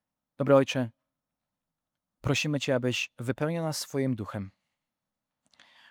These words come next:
Prosimy Cię, abyś przekonywał nas o wspaniałości tej wielkiej Ewangelii, tych wielkich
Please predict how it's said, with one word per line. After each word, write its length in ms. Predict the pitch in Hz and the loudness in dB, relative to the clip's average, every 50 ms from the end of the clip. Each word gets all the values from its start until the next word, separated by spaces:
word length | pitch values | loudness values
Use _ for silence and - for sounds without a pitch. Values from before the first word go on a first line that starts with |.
| _ | _
Prosimy 360 | - 135 123 - - 139 135 | -4 -4 -2 -2 0 -2 -2
Cię, 120 | 123 - 135 | -2 0 0
abyś 180 | 123 131 - | 0 0 -2
przekonywał 680 | - - - - 131 - 127 123 135 156 147 131 120 113 | -2 -2 0 0 0 2 2 2 2 2 2 4 4 4
nas 340 | 113 110 110 - - - _ _ _ _ _ _ _ _ _ _ _ _ _ - | 4 2 0 -2 -8 -10 _ _ _ _ _ _ _ _ _ _ _ _ _ -8
o 100 | - 123 | -8 -6
wspaniałości 840 | - - - - 127 123 120 123 131 139 131 - - - 135 123 - _ _ _ _ _ _ _ _ _ _ _ _ _ _ _ _ _ _ _ _ _ _ _ _ _ | -6 -6 -2 0 0 2 2 2 2 0 -2 -2 -6 -6 -8 -8 -10 _ _ _ _ _ _ _ _ _ _ _ _ _ _ _ _ _ _ _ _ _ _ _ _ _
tej 180 | - 127 117 110 | -4 -4 -2 0
wielkiej 420 | 113 127 143 151 - - 175 - | 0 0 0 0 -2 -4 -4 -4
Ewangelii, 600 | 147 143 135 143 143 127 135 120 107 101 101 98 _ _ _ _ _ _ _ _ _ _ _ _ _ _ _ - _ _ _ | -4 -4 -4 -4 -2 0 0 0 0 -2 -4 -6 _ _ _ _ _ _ _ _ _ _ _ _ _ _ _ -20 _ _ _
tych 180 | - 120 107 107 | -12 -10 -8 -2
wielkich 560 | 107 127 139 143 - - 165 143 - - _ | 0 0 0 -2 -4 -6 -8 -8 -8 -12 _